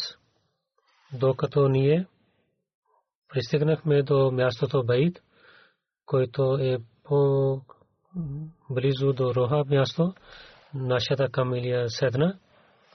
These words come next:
И в другата случка също разказах същата случка.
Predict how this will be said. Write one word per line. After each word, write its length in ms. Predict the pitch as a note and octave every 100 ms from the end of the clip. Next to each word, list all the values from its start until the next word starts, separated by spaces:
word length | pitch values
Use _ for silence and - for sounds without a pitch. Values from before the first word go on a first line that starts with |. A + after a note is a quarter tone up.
| - _ _ _ -
И 200 | C3 B2+
в 160 | C3 C#3
другата 420 | C3 C3+ D3 C#3
случка 400 | - C#3 - C#3+
също 480 | - D3 - D3+ C#3
разказах 540 | B2 - B2+ C#3 C#3
същата 540 | - - C#3+ C#3 D3+ D3+
случка. 480 | - C#3+ A#2 E3+